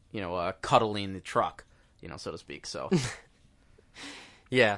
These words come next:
Speaker 2: and this, this continues on into the, their, uh, vocational choices, right? So the jobs they choose, women are more likely to choose jobs which involve themselves with people. So you'll have female teachers, you'll have nurses, you'll have,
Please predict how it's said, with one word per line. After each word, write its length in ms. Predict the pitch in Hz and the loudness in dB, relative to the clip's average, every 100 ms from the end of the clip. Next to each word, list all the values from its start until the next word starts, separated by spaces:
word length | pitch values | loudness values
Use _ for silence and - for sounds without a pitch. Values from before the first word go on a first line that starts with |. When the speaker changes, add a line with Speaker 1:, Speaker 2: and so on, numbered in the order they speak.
| - 120 | -4 -2
Speaker 2:
and 200 | 170 165 | 0 2
this, 140 | 180 | 2
this 200 | 156 180 | 2 0
continues 400 | - 160 165 151 | 0 -2 -2 0
on 200 | 139 135 | 0 0
into 180 | 127 127 | -2 -2
the, 180 | 117 117 | 0 0
their, 340 | 117 113 107 | 2 0 0
uh, 180 | 101 110 | 2 2
vocational 500 | 101 107 131 - 123 | 2 0 0 0 -4
choices, 480 | - 123 117 123 - | 0 0 2 -2 2
right? 180 | 113 - | 2 2
So 240 | 117 104 | 0 0
the 200 | 107 101 | -2 -6
jobs 340 | 104 107 110 107 | 2 4 4 0
they 100 | 104 | -4
choose, 420 | - 113 104 - | -4 -6 -6 -6
women 400 | 107 107 104 98 | -4 -4 -6 -4
are 160 | 107 | -4
more 200 | 104 104 | -2 -2
likely 300 | 104 101 107 | -2 -4 -8
to 80 | 101 | -14
choose 280 | - 113 95 | -10 -10 -6
jobs 400 | 113 98 101 - | -2 0 -2 -6
which 180 | 101 - | -10 -6
involve 260 | 101 101 | -4 -4
themselves 340 | 101 98 101 - | -4 -6 -8 -8
with 140 | 95 | -10
people. 400 | 123 120 117 110 - - | -10 -2 -2 -2 -8 -20
So 120 | - | -10
you'll 100 | 104 | -8
have 160 | 98 101 | -4 -6
female 320 | - 104 104 | -6 -6 -6
teachers, 480 | - 120 - 107 98 | -6 -8 -4 -4 -4
you'll 120 | 98 | -6
have 100 | 101 | -6
nurses, 520 | 101 107 104 107 101 | -2 -2 -2 -4 -6
you'll 180 | 104 98 | -8 -8
have, 240 | 98 98 | -6 -6